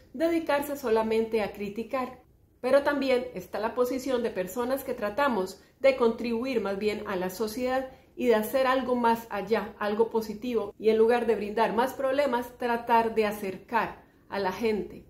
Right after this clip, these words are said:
en unidad, que es lo que tanto necesitamos. En estos últimos días es increíble la cantidad de videos, de fotos que he recibido donde muestran cómo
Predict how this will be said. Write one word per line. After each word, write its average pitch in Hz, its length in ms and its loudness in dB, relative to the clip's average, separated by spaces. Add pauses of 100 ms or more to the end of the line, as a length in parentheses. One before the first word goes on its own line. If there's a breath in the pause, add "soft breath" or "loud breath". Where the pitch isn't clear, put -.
en 214 200 0
unidad, 208 500 0
que 196 80 -8
es 196 80 -2
lo 214 100 -2
que 196 100 -4
tanto 220 440 -2
necesitamos. 190 880 -4 (380 soft breath)
En 233 140 4
estos 311 300 0
últimos 269 420 2
días 226 400 0
es 269 140 -4
increíble 294 560 0
la 269 120 -2
cantidad 208 540 -4
de 247 80 2
videos, 220 480 2
de 196 100 0
fotos 247 560 0 (300 soft breath)
que 233 140 2
he - 20 2
recibido 240 720 0 (200 loud breath)
donde 233 500 4
muestran 302 640 -2
cómo 330 640 0